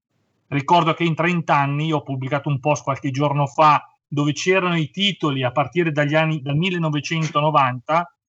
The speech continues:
quello che ci ha fatto la Francia di Chirac e quello che ci ha fatto la Germania. La Germania che andava malissimo dal punto di vista economico, arrivavamo dall'unione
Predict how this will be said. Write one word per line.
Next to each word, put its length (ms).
quello 300
che 120
ci 80
ha 80
fatto 540
la 100
Francia 400
di 120
Chirac 720
e 160
quello 200
che 120
ci 100
ha 40
fatto 360
la 100
Germania. 680
La 100
Germania 460
che 100
andava 340
malissimo 580
dal 140
punto 260
di 80
vista 260
economico, 800
arrivavamo 560
dall'unione 800